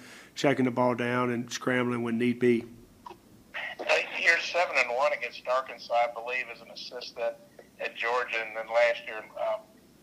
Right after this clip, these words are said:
Speaker 2: that's a pretty nice record <laughs> against an S E C team. What, what, what, what do you think about that? Does that give,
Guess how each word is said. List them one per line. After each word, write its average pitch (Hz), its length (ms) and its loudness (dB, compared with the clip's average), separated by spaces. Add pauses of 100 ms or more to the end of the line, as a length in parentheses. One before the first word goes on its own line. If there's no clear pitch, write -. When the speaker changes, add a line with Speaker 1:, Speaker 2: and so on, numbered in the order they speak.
(120)
Speaker 2:
that's 143 180 -2
a - 20 -18
pretty 151 220 -2
nice 135 240 4
record 131 320 0 (120)
<laughs> - 140 -14
against - 240 -4
an - 60 -18 (120)
S 165 200 -2
E 143 80 -2
C 143 240 -4 (100)
team. 127 160 -8
What, 135 240 0 (220)
what, 131 360 -4
what, 135 220 -8
what 151 100 2
do 147 80 2
you 147 60 -10
think 143 160 -2
about 123 260 6
that? 123 240 2
Does 117 120 -14
that 123 200 0
give, 120 140 -8